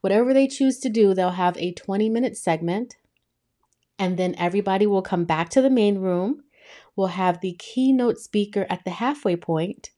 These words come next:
and then we'll start it all over again with the remaining five authors, five interviews back to back, ten minutes each, and then they go into a breakout room for twenty minutes, entertain their dedicated fans,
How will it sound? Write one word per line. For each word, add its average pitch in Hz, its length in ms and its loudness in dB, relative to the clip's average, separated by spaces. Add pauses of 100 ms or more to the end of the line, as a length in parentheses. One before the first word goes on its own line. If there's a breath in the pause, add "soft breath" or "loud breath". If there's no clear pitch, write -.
(580 loud breath)
and 190 260 -2
then 262 280 4
we'll 214 160 4
start 220 380 2
it 220 200 2
all 269 260 4
over 247 240 4
again 190 360 2
with 185 140 -4
the 180 100 -2
remaining 190 500 0
five 254 280 0
authors, 170 680 -2 (100)
five 202 340 -2
interviews 214 760 -2
back 175 320 -6
to 269 80 0
back, 196 400 -4 (300)
ten 196 220 -4
minutes 262 320 -2
each, 226 520 -4 (160)
and 226 180 2
then 185 140 0
they 180 100 0
go 170 180 -2
into 170 240 -4
a 160 60 -4
breakout 247 440 0
room 240 260 2
for 240 100 -4
twenty 226 300 -2
minutes, 208 500 -2 (120)
entertain 202 760 -4
their 170 200 -2
dedicated 208 580 -2
fans, 175 600 -2